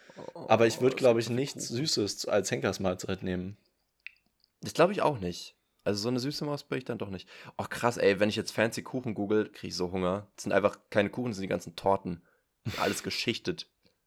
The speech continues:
Speaker 1: So mit
Speaker 2: Fancy
Speaker 1: Schokolade,
Speaker 2: Kuchen ist
Speaker 1: mit
Speaker 2: einfach eine
Speaker 1: Sahne.
Speaker 2: Torte. Es gibt ke- <laughs>
Speaker 1: Ja. <laughs> Also for real,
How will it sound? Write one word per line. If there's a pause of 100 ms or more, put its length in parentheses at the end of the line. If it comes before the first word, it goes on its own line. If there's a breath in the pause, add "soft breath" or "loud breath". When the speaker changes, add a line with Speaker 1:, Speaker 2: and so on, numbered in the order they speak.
(120)
Speaker 1:
So
mit
Speaker 2:
Fancy
Speaker 1:
Schokolade,
Speaker 2:
Kuchen
ist
Speaker 1:
mit
Speaker 2:
einfach
eine
Speaker 1:
Sahne.
Speaker 2:
Torte. (120)
Es
gibt
ke-
<laughs>
Speaker 1:
Ja. (120)
<laughs>
Also
for
real,